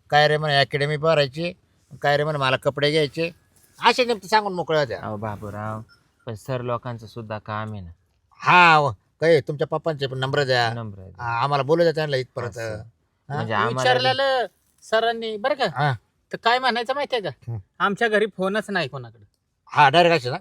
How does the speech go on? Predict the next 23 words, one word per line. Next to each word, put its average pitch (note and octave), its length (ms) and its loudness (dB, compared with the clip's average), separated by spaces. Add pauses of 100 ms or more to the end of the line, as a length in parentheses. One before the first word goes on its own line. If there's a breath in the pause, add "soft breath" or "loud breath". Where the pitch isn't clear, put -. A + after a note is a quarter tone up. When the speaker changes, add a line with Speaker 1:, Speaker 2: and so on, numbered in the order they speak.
(100)
Speaker 3:
हा. C4 320 6
Speaker 1:
हा, F#2+ 340 -6
हा. E2+ 100 -18 (240)
Speaker 2:
पण C#3+ 100 -2
सर C#3+ 380 -6
केवढ्याची C3+ 460 -6
येडी. F2+ 280 -10
Speaker 1:
हम्म. F2 420 -20 (420)
Speaker 2:
आत्ताच्या B2+ 460 -4
जगामध्ये, A#2+ 600 -2
आत्ताच्या A2+ 500 -4
काळामध्ये G#2+ 760 -6
मोबाईलचं A2+ 580 -6
युग A#2 200 -10 (140)
चालू A#2 220 -8
आहे. A#2+ 140 -10 (340)
कोणाच्या D3 340 -2
घरात B2 300 -2
मोबाईल A2+ 380 -2
नाही B2 140 -8
असं B2 260 -8
होईन A2+ 260 -6
का? F#2 140 -20